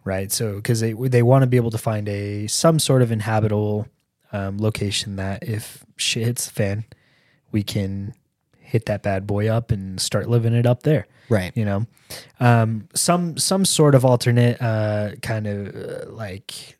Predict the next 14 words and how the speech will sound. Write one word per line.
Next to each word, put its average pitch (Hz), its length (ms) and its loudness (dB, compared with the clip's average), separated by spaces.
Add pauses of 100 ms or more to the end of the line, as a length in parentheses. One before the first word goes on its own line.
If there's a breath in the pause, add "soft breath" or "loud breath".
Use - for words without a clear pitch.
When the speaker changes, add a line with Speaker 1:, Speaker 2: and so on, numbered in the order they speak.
Speaker 1:
living 147 340 8
situation 107 540 -2
for 104 120 -8
humans, 101 480 -6 (400 loud breath)
which - 360 0 (840)
kinda 131 260 6
ties 127 300 4
into 113 840 2
what 123 220 -2
you're 98 120 -6
saying, 98 380 -2
right? 104 220 0
If 113 200 -2
they, 127 420 8